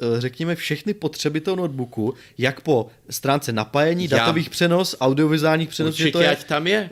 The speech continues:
Speaker 2: určitě,
Speaker 1: No,
Speaker 2: ať tam
Speaker 1: no.
Speaker 2: je, ale ať tam třeba teda dají ještě druhý z
Speaker 1: Jo,
Speaker 2: dru-,
Speaker 1: jo,
Speaker 2: z druhé
Speaker 1: já vím,
Speaker 2: strany.
Speaker 1: já vím.
Speaker 2: Chápeš? C-, a je to všechno kvůli tomu, že chtějí ušetřit deset dolarů.
Speaker 1: No.
Speaker 2: Protože v objemu milionu prodaných notebooků máš, eh, dvacet milionů dolarů ušetřených a někdo si říká:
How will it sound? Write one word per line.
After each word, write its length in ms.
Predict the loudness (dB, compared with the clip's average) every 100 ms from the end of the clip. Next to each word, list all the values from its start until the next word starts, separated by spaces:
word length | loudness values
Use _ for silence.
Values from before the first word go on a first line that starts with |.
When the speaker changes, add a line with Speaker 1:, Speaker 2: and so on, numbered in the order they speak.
| -6
Speaker 2:
určitě, 440 | -4 0 0 0
Speaker 1:
No, 60 | -2
Speaker 2:
ať 80 | -2
tam 160 | -2 -2
Speaker 1:
no. 40 |
Speaker 2:
je, 80 | -2
ale 220 | -2 -2
ať 140 | -2 -2
tam 200 | -4 -4
třeba 280 | -6 -4
teda 220 | -4 -2 0
dají 180 | 0
ještě 280 | -2 -6 -6
druhý 320 | -4 -2 0
z 20 | 2
Speaker 1:
Jo, 80 |
Speaker 2:
dru-, 140 | 4 4
Speaker 1:
jo, 60 |
Speaker 2:
z 60 | 4
druhé 180 | 2 2
Speaker 1:
já 60 | 2
vím, 80 |
Speaker 2:
strany. 280 | 2 2 2
Speaker 1:
já 100 | -2
vím. 180 | -4 -10
Speaker 2:
Chápeš? 440 | 0 0 2 -2 -4
C-, 240 | -8 -10 -10 -20 -8
a 80 | 0
je 100 | 0
to 100 | 0
všechno 340 | -6 -8 -8
kvůli 160 | -6 -6
tomu, 180 | -4 -6
že 120 | -6
chtějí 160 | -6 -6
ušetřit 340 | -4 -6 -6
deset 260 | -8 -6 -6
dolarů. 460 | -2 0 0 -2 -12 -20 -20 -8
Speaker 1:
No. 260 | -4 -4 -6 _ _
Speaker 2:
Protože 360 | -4 -2 0 -2
v 100 | -4
objemu 380 | 0 0 2
milionu 380 | 0 2 2 0
prodaných 420 | -2 -4 -2 -4
notebooků 360 | -6 -8 -10 -6
máš, 340 | -2 -2 -4 -12 -20 -4
eh, 200 | 0 2
dvacet 380 | 2 -2 -4 -6
milionů 420 | -2 0 0 -2
dolarů 300 | 0 0 0
ušetřených 680 | -4 -8 -10 -8 -4 -4 -2
a 40 |
někdo 300 | -4 -2 -4
si 180 | -4 -6
říká: 340 | -6 0 2